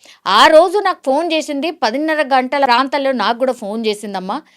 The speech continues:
ఇన్సిడెంట్ అయిన తర్వాత. వీళ్ళు దగ్గర దగ్గర పదకొండున్నర తర్వాత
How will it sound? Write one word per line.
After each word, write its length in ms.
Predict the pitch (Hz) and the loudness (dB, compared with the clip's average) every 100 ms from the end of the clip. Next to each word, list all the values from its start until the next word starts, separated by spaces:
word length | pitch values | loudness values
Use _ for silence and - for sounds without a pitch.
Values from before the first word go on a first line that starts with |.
| _ | _
ఇన్సిడెంట్ 380 | 208 233 262 247 | -6 0 2 2
అయిన 160 | 214 233 | 0 -2
తర్వాత. 360 | 226 185 151 170 _ _ _ | -4 -6 -8 -14 _ _ _
వీళ్ళు 240 | 214 226 226 | -2 0 0
దగ్గర 240 | 214 254 | 2 2
దగ్గర 440 | 262 262 302 254 240 | 2 2 2 2 0
పదకొండున్నర 840 | 226 233 247 233 226 226 220 214 | -4 -2 -4 -4 -4 -4 -2 -2
తర్వాత 600 | 220 214 226 254 262 349 | -2 -4 0 0 0 -2